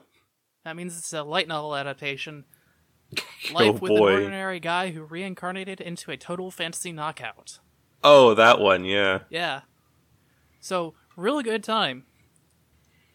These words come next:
Speaker 1: Not gonna lie. So basically, the title. A guy and his friend are walking home from a party or something.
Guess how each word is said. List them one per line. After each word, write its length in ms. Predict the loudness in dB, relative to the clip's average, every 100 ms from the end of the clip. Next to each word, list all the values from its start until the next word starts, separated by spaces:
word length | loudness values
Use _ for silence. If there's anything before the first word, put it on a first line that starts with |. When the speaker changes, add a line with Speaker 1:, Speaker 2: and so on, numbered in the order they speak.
| _ _ -18
Speaker 1:
Not 160 | -18 -14
gonna 100 | -8
lie. 140 | -8
So 160 | -8 -8
basically, 680 | -6 -6 -6 -10 -10 -12 -14 _ _ _ _ _ _ _
the 120 | -16 -10
title. 400 | -2 -2 -2 -10 _ _ _ _ _ _ _ _ _ _ _ _ _ _ -18
A 60 |
guy 240 | -4 0 0
and 120 | 0
his 180 | -4 -8
friend 440 | -4 -4 -4 -10 -16 _ _ _ -14
are 140 | -12
walking 360 | -6 -6 -6 -10
home 380 | -8 -8 -12
from 260 | -12 -10 -8
a 340 | -8 -6 -8 -10 _ _ _
party 340 | -8 -6 -4
or 60 | -6
something. 500 | -8 -10 -10 -14 -14